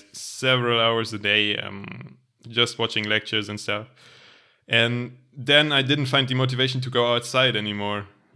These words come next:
to do, to do any sports because they were very demanding. And therefore I entered kind of like a downward spiral of, um, yeah, deteriorating fitness. And we need, um,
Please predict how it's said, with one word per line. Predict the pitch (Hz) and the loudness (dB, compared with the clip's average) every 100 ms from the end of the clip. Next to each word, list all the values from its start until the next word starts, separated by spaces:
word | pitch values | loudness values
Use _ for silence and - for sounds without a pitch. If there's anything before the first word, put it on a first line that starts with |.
| 123 | -20
to | - | -16
do, | 110 107 104 104 | -8 -6 -6 -8
to | - | -10
do | 104 104 | -6 -4
any | 104 104 | -4 -6
sports | - 110 - | -2 -2 -2
because | 107 104 104 | -10 -6 -4
they | 104 | -2
were | 104 104 | -2 0
very | 104 104 | 0 0
demanding. | 101 107 131 117 104 101 | 0 2 4 4 -2 -2
And | 104 107 104 - - - - _ _ _ | -2 -2 -6 -10 -18 -20 -20 _ _ _
therefore | 123 107 135 135 127 131 123 | -12 2 4 4 2 4 4
I | 113 | 4
entered | 117 113 113 | 2 0 -4
kind | 113 107 | -2 -2
of | 104 | -2
like | 101 101 | -6 -8
a | 104 | -6
downward | 113 107 104 104 - | -2 -2 -2 -6 -6
spiral | - 110 104 104 101 98 98 98 | -4 -2 0 0 -2 -4 -6 -8
of, | 98 - - - - - - _ | -10 -14 -20 -20 -20 -20 -20 _
um, | 104 95 95 95 95 95 92 92 - _ _ _ _ _ | -8 -6 -4 -6 -10 -12 -12 -14 -18 _ _ _ _ _
yeah, | 117 180 160 | 0 2 2
deteriorating | 120 - 160 139 139 127 127 120 | -2 0 2 4 2 0 -2 -4
fitness. | - - 160 113 98 - - - - | -6 -6 -4 -4 -4 -8 -16 -14 -6
And | 107 110 110 107 - _ | -4 -2 -6 -12 -20 _
we | 120 131 | -2 2
need, | 170 165 - - _ _ _ _ _ | 2 2 -2 -14 _ _ _ _ _
um, | 107 107 107 104 101 101 | -4 -4 -4 -6 -6 -10